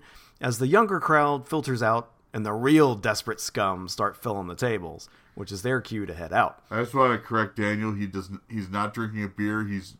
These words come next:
Speaker 2: draining from a cup.
Speaker 1: I mean, what, what else am I supposed to think is in the cup? You know?
Speaker 2: Again,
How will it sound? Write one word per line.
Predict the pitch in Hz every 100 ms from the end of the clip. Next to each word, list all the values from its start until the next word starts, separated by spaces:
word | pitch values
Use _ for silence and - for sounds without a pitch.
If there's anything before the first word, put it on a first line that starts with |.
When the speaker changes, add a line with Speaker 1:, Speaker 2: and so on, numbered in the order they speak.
| 95
Speaker 2:
draining | 101 101 104 107 107
from | - 101
a | 92
cup. | - - 107 92 - - _ _ _ _ _ _ _ _ _ _ _ _ _ _ -
Speaker 1:
I | 247
mean, | 240 233 220
what, | 196 202 220 196
what | 196
else | 185 170
am |
I | 156
supposed | 143 143
to | 127
think | 139 127
is | 117
in | 123
the | 92
cup? | - 98 - - - _ _ _ _ -
You | 107
know? | 120 127 120 - _ _ _ _ _ _ _ _ _ _ _ _ -
Speaker 2:
Again, | 135 131 160 147 117 95